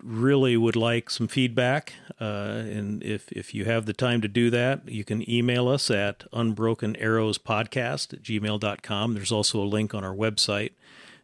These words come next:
which is unbroken arrows podcast dot com. And this is, I just want to, to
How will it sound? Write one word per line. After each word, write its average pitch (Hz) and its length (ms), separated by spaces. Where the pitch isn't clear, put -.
which 107 280
is 101 300
unbroken 104 720
arrows 101 720
podcast 107 600
dot 90 200
com. 123 540
And 120 540
this 147 320
is, 143 280
I 123 80
just 139 260
want 139 260
to, 120 440
to 107 500